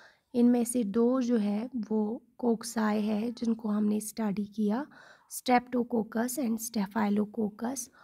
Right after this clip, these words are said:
और चार जो है रॉड्स होते हैं।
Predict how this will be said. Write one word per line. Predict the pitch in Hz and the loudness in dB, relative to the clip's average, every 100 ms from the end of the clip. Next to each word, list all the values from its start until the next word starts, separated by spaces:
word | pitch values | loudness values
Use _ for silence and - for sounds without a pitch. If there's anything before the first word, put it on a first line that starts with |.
| _ _ - | _ _ -8
और | 233 | -6
चार | - 247 240 262 | 0 2 4 2
जो | 233 233 | 0 2
है | 196 202 254 | 2 0 -2
रॉड्स | 240 214 202 196 - - | -2 0 0 -2 -8 -6
होते | 208 208 214 | -6 -6 -8
हैं। | 196 208 233 | -6 -6 -10